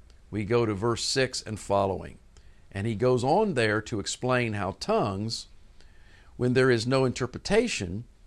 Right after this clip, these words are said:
brings no benefit to the body of Christ because no one knows what is being said. And he goes on to refer, uh, to that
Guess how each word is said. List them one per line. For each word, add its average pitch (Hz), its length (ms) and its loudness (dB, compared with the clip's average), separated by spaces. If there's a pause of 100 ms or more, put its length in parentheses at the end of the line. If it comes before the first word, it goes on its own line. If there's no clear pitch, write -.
(100)
brings 117 440 0
no 117 160 2
benefit 139 540 -2
to 113 100 -8
the 104 80 -4
body 104 340 2
of 95 140 -6
Christ 139 400 2
because 113 280 -4
no 123 200 2
one 120 260 0
knows 113 400 0
what 104 140 -4
is 95 100 -6
being 95 300 -6
said. 135 560 2 (800)
And 120 80 -2
he 127 60 0
goes 143 200 2
on 185 460 0 (240)
to 131 100 -6
refer, 107 800 0 (420)
uh, 113 380 2 (280)
to 131 220 0
that 135 480 0